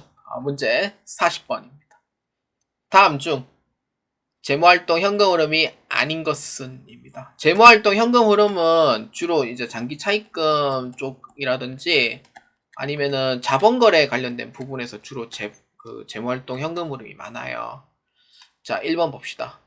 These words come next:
주식의 발행에서 발생 현금 유입. 맞아요? 맞죠. 그 다음에 이 번. 리스 이용자가 금융 리스 부채 상환에 따른 현금 유출. 그러니까 차입금 쪽이죠. 그래서 맞-, 맞죠. 그럼 삼 번.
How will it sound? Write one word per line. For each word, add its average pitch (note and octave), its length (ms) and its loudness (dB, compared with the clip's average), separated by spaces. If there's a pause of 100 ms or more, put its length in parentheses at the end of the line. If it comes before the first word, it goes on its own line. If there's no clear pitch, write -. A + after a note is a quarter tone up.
(120)
주식의 E3 480 -2
발행에서 B2+ 480 -2
발생 A2+ 320 -10
현금 C3 260 -12
유입. - 240 -20
맞아요? C#3+ 500 -10
맞죠. - 340 -20 (1080)
그 E3+ 100 -4
다음에 F#3 260 10
이 D3+ 200 -2
번. A#2+ 260 4 (260)
리스 G3+ 400 -2
이용자가 D3+ 800 4 (400)
금융 A3+ 360 -2
리스 - 280 -4
부채 C3+ 240 -8
상환에 G3+ 560 2
따른 C#3 280 2
현금 D#3 320 -10
유출. - 220 -20
그러니까 B2+ 240 -4
차입금 C3+ 520 -4
쪽이죠. - 420 -20 (140)
그래서 - 180 -20
맞-, - 240 -12
맞죠. - 400 -14 (560)
그럼 - 120 -18
삼 E3 220 -2
번. B2 240 0